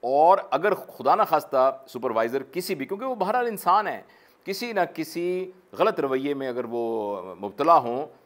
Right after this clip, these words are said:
तो उनकी फीडबैक स्टूडेंट एनोनिमसली कर सकता है। और यहाँ यूनिवर्सिटी बहुत बड़ी हो, वहाँ में भी तमाम फैकल्टी को इखलाकी तौर पे स्टैंडर्डाइज ना किया जा सकता हो,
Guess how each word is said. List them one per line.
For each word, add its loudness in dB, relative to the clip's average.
तो -8
उनकी -10
फीडबैक -2
स्टूडेंट -8
एनोनिमसली -6
कर 0
सकता -12
है। -20
और 2
यहाँ -2
यूनिवर्सिटी -8
बहुत 2
बड़ी 0
हो, -6
वहाँ 6
में 0
भी -6
तमाम 4
फैकल्टी 0
को -2
इखलाकी -2
तौर -2
पे -12
स्टैंडर्डाइज -8
ना -2
किया -8
जा -6
सकता -12
हो, -6